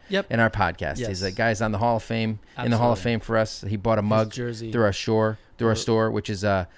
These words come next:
Speaker 2: spreadshirt dot com slash dad dash and dash buried, I
Speaker 1: Yeah,
Speaker 2: think.
Speaker 1: it's the worst.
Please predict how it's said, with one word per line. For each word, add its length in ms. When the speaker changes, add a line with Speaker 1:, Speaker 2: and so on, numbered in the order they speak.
Speaker 2:
spreadshirt 560
dot 220
com 420
slash 460
dad 580
dash 400
and 260
dash 280
buried, 440
I 60
Speaker 1:
Yeah, 80
Speaker 2:
think. 140
Speaker 1:
it's 100
the 100
worst. 320